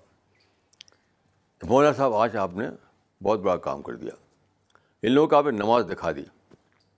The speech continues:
ان لوگوں کو آپ نے نماز دکھا دی۔ تو خیر، یہ تو ایک میں نے ایسے ہی ضمناً کہا کہ اونچا ریز پلیٹ فارم کیا چیز ہوتی ہے۔ تو اصل میں اس سے مراد ہے جس کو کہتے ہیں عربی میں دعات۔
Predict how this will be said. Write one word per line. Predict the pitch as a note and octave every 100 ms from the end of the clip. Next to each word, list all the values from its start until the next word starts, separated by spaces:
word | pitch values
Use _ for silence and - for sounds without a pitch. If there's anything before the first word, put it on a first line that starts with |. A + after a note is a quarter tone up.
| _ _ _ _ _ _ _ _ _ _ _ _ _ -
ان | F#2
لوگوں | A2
کو | A2+
آپ | G#2
نے | G#2
نماز | E2 E2+ F2 -
دکھا | - A2
دی۔ | - _ _ _ _ _ _ _ _ _ _ _ _ _ _ _ _ _ _ _ _
تو | A2+
خیر، | D#3+
یہ | E3 E3+
تو | E3+
ایک | E3 E3 - _ - -
میں | A2+ B2+
نے | C#3
ایسے | A#2+ D#3
ہی | B2
ضمناً | A#2+ C3+ C#3+
کہا | E2+ G#2 - _ _ _
کہ | - -
اونچا | G#2+ D3 C3 - - -
ریز | F2+ G2 C#3 -
پلیٹ | G#2 G2
فارم | G2 G2
کیا | F#2 D#2+
چیز | E2
ہوتی | C#2 _ C2+
ہے۔ | - _ _ _ _ _ _ _ - _ _ _ _ _ _ _ _ _ _
تو | - D#3+
اصل | G#3
میں | G3+ G#3 F#3
اس | D3
سے | - G#3
مراد | D3+ E3 F3
ہے | F3 F#3 - - -
جس | A#2+
کو | C3 C3+
کہتے | B2+ C#3
ہیں | A2+
عربی | A#2 C#3
میں | C#3+
دعات۔ | - E2+ G2 F2+